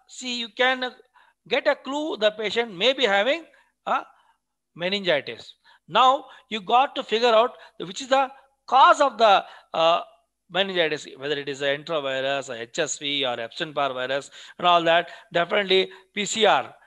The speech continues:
P C R will give a lot of clue, lot of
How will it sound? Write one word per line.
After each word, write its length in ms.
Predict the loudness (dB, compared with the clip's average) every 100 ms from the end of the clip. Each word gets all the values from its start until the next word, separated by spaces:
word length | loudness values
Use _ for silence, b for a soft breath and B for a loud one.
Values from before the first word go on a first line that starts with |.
| b -8
P 100 | -4
C 160 | 2
R 220 | 4 4
will 160 | 0 -4
give 260 | -6 -2 2
a 180 | 2 2 B B
lot 380 | 4 6 6 6
of 200 | 4 4 -2 -20 _
clue, 320 | 0 2 2 -4 _ _ _ _ _
lot 320 | 2 4 4
of 180 | 4 2